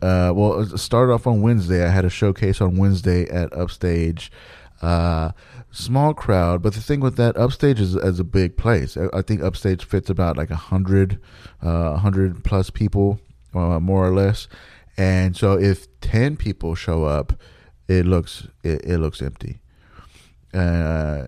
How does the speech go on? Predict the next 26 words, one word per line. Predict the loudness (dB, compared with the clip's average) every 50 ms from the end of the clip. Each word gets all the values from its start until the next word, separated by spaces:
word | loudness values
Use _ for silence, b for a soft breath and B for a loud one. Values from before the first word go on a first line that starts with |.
| -6 -2
and | 2 2
they're | 4
doing | 4 4 4 4 4
a | 4
new | 4 4 2
showcase, | 2 2 2 2 2 2 0 0 0 0 0 0 -2 -4 -8 -10 -6
uh, | -4 -2 0 0 0 0 -2 -2
on | -2 -2 0
the, | 0 -2 -2
on | 0 0 0 2
Wednesday | 2 2 2 2 0 0 0 0
nights. | 2 2 0 0 -2 -4 -6 -12 -20 B B B B B B B B -10
Uh, | -6 -4 -2 0
we | 2 2 4
were | 4 4
the | 2
first | 0 2 2 0 2 2
one | 0 0 -2
to | -2
do | -2 0 2 2 4 4
it, | 2 0 -2 -6 b b b b b b -8 -4
uh, | -2 -2 0 -2 -2
or | 0 0 0
the | 0 0
first | 0 0 0 0 0 -2 -6 -14 -18
showcase, | -6 -2 0 0 0 0 0 0 0 0 -2 -4 -8 -14